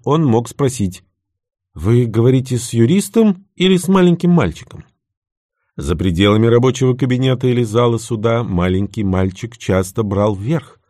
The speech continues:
Мистер Сегунда удалялся в горы, в хижину, о которой не знал никто из его домашних. Там он прятал виски, морфий, непристойные картинки и ружья.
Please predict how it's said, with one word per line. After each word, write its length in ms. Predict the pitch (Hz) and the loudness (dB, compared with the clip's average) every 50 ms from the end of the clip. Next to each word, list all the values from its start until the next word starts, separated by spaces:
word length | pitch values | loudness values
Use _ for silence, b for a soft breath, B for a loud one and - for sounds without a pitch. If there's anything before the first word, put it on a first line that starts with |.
| _ - | _ -4
Мистер 360 | 92 90 95 90 - 101 92 | -2 0 0 0 0 -2 -2
Сегунда 480 | 87 107 104 92 104 117 131 139 135 147 | 0 -2 0 2 2 2 4 4 4 2
удалялся 540 | 131 107 101 95 113 135 147 143 - - | 4 4 4 4 4 2 2 0 -2 -6
в 100 | 95 82 | -6 -6
горы, 440 | 85 80 85 98 110 123 147 156 139 | -6 -6 -4 -2 0 0 0 0 -2
в 60 | 131 | -4
хижину, 480 | - - 87 87 92 92 98 113 120 131 | -6 -6 -4 -4 -2 -2 0 0 0 0
о 60 | 127 | 0
которой 360 | 123 127 123 - 127 120 120 | 0 -2 -4 -2 0 0 0
не 100 | 113 113 | 0 0
знал 320 | 104 90 92 110 110 107 104 | -2 -2 -2 0 0 0 0
никто 380 | 104 104 95 - - - 101 | 0 -2 -4 -6 -4 -2 -2
из 160 | 95 87 82 87 | -2 -2 -4 -4
его 180 | 92 92 98 | -4 -4 -4
домашних. 520 | 87 110 131 147 131 87 - - - - _ b b b b b b b b | -2 -2 0 0 -2 -2 -4 -8 -16 -20 _ b b b b b b b b
Там 220 | - 180 196 170 135 | 0 2 4 4 4
он 120 | 110 98 | 4 2
прятал 360 | - 98 98 92 - 92 87 | 2 0 0 0 0 -4 -6
виски, 480 | 82 95 143 180 170 - - - - 120 | -4 -2 0 0 0 -2 -2 -4 -2 0
морфий, 580 | 104 98 95 110 143 156 139 - - 123 117 117 | 2 2 2 2 2 2 0 -2 -4 -4 -2 -2
непристойные 720 | 107 98 87 92 82 78 - - - 92 82 78 76 71 | -2 -2 -4 -6 -8 -10 -10 -8 -6 -4 -4 -4 -6 -8
картинки 600 | 71 - 87 85 - - - 175 170 151 - 123 | -10 -12 -14 -14 -10 -6 -2 -2 -2 0 0 0
и 80 | 113 104 | 0 2
ружья. 440 | 92 92 82 71 - - - - | 2 0 -2 -4 -10 -16 -20 -20